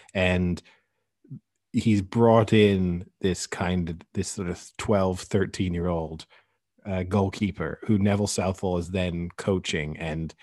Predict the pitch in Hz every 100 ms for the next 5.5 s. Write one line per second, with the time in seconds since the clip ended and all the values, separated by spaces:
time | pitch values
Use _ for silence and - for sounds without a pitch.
0 | - _ 110 101 101 95 90 90 - 95
1 | - 85 82 - - 101 92 85 82 73
2 | 76 73 - - 82 - _ - - _
3 | - 95 98 90 90 - _ _ - -
4 | - 180 160 147 147 117 101 - 104 95
5 | 104 104 98 90